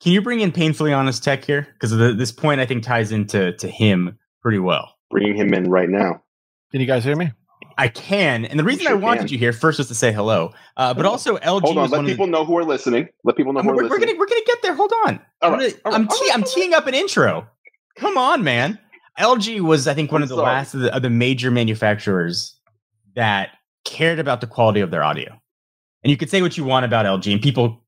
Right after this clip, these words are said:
Speaker 1: people clearly spoke that they didn't care. But with dac and headphone jack, a lot of people, L G was really their only option that they had left.
Speaker 2: That is
Speaker 1: So
Speaker 2: true.
Speaker 1: I thought bringing in,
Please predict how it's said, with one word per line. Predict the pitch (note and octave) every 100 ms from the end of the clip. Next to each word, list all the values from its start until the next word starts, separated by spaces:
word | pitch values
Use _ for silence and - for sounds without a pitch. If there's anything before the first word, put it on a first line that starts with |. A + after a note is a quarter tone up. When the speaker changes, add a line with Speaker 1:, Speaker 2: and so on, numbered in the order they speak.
| _
Speaker 1:
people | F3 C#3
clearly | A2+ E3 B2+
spoke | - C3+ A#2+
that | A2+
they | F#2
didn't | F2+ A2 G#2+ F2+
care. | - D2+ - - _ _ _ _
But | A#2 B2 G#2
with | G#2+ G#2
dac | D3+ D#3 D3+ C3 -
and | G2
headphone | G#2 D#3 C3+ B2+ A#2
jack, | G#2+ G#2+ G2 F2+ - _ _ _ _ -
a |
lot | C3 C3+
of | D3+
people, | - C3+ C3 B2 A#2+
L | A#2 B2
G | A2 B2
was | A2
really | A#2 A#2+
their | A2+ G#2+
only | G2+ A2 G#2+
option | - F#2 - A2
that | F#2+ -
they | F2
had | E2+ E2 -
left. | D2+ - - - _ _ _ _ _ _
Speaker 2:
That | F#2
is | -
Speaker 1:
So | -
Speaker 2:
true. | D#3+
Speaker 1:
I |
thought | D#3 F#3 D3
bringing | D#3+ D#3 D3
in, | F#3 C#4 F3+ A#2 G2